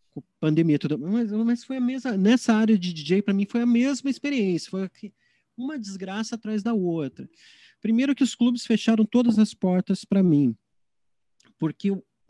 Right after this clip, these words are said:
a, a tendência, digamos, no mercado de entretenimento era um som mais comercial, e eu fazia uma house, deep house, mais Estados Unidos,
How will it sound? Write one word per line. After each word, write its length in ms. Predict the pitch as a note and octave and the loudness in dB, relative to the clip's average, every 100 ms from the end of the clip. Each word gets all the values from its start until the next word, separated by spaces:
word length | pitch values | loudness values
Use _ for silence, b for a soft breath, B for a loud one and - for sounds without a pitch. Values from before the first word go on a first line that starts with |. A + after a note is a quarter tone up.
| G#2+ _ | _ _
a, 600 | E3 D#3+ D#3+ D3+ D3 C#3 - | -14 -10 -8 -8 -10 -12 -14
a 80 | D#3+ | -14
tendência, 960 | - F3 D3 D3 F3+ G3+ G3 - A2+ - _ _ b b b b b b b b _ | -6 -6 -4 -6 -6 -6 -8 -10 -12 -14 _ _ b b b b b b b b _
digamos, 420 | - C3+ C#3 C3 | -12 -2 0 2
no 400 | C3 C#3 B2+ B2+ | 2 2 2 2
mercado 560 | B2 C3 A#2 D3+ C#3+ C3 | 2 0 0 0 2 2
de 400 | A#2+ A#2+ A#2+ G2 | 4 2 2 0
entretenimento 920 | C3 B2 B2+ C#3 B2+ C3+ C#3+ E3+ F#3 | -2 -2 -2 0 2 4 4 2 0
era 280 | F#3+ E3+ F#3+ | 0 0 2
um 120 | G3 | 0
som 260 | F#3 - F#3 | 0 0 2
mais 320 | F#3+ F3+ F3+ | 4 4 2
comercial, 760 | - F3+ F3 - - C#3 B2+ A2+ | 2 4 2 0 0 2 4 4
e 100 | A2 | 2
eu 140 | B2 | 0
fazia 340 | - F3+ D#3 F#3 | -2 -4 -2 -2
uma 160 | G#3 | 0
house, 560 | E3+ D3 D#3 F#3 F#3+ - | 0 -2 -4 -4 -6 -6
deep 540 | G3 G3+ E3+ - D#3+ | -8 -8 -12 -14 -12
house, 500 | B2+ C#3 C#3+ C#3+ C#3+ D#3 D3 b b b _ | -10 -8 -6 -6 -6 -8 -12 b b b _
mais 460 | C#3 C3+ C3+ A#2 - | -6 -2 -2 -4 -10
Estados 500 | A2+ - C3 A2+ - | -10 -6 -6 -6 -4
Unidos, 1200 | B2 C3 E3 F#3 F#3+ E3+ F3+ F#3 F3 - - | -2 0 0 0 0 0 -2 -2 -4 -8 -16